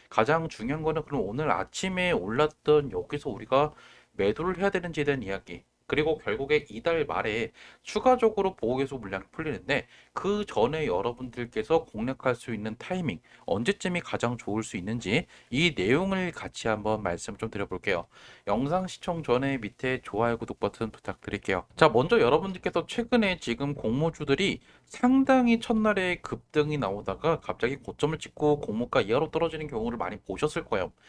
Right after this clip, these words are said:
그 이유 중에 하나가 보통 기존 주주가 물량들을 첫날에 팔 수가 있고, 그리고 두 번째로는 결국에 우리가 흔히 말하는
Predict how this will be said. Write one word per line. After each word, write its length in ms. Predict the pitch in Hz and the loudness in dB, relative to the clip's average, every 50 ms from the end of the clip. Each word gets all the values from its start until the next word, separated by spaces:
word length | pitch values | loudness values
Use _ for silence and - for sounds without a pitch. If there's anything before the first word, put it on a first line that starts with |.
| - - - - _ | -20 -20 -20 -20 _
그 160 | - - - | 2 4 4
이유 240 | - 143 120 131 143 | 4 6 2 0 0
중에 220 | 143 - 160 156 | 0 0 -2 0
하나가 480 | 160 175 170 135 - - 165 143 - - _ _ _ - _ _ _ _ _ | 0 2 0 0 0 0 0 -2 -2 -4 _ _ _ -20 _ _ _ _ _
보통 580 | - 139 147 147 - - 127 147 139 95 85 - _ - - _ | 4 4 4 6 6 6 6 6 2 0 -4 -10 _ -20 -20 _
기존 520 | - - - 120 131 - 220 233 254 247 233 | -18 -8 -4 -4 -2 2 4 4 4 4 2
주주가 640 | - - 110 - - 113 - - 131 147 123 87 - _ _ | -2 -8 -10 -6 -6 -6 2 2 2 2 2 -2 -8 _ _
물량들을 560 | 101 107 117 135 151 151 147 143 139 139 135 | -2 0 2 4 2 2 4 2 2 2 2
첫날에 320 | - - 190 196 185 160 | 0 0 0 2 2 2
팔 160 | - - 151 | 2 0 -4
수가 240 | 147 - - - 113 - | -6 -6 -2 -2 -2 0
있고, 420 | - 104 - - 110 95 - - - _ _ _ _ _ | 0 -8 -2 0 2 2 2 0 -6 _ _ _ _ _
그리고 180 | _ - - - | _ -6 -4 -4
두 100 | - 160 | -2 0
번째로는 420 | 156 196 202 - 208 196 190 190 | 2 2 4 4 4 4 4 2
결국에 300 | 185 - 127 120 147 151 | 2 0 0 2 2 2
우리가 220 | 131 110 123 131 151 | 2 2 0 0 -2
흔히 100 | 175 190 | -2 2
말하는 480 | 139 95 101 117 120 101 110 107 92 | 4 4 4 4 2 0 -2 -2 -6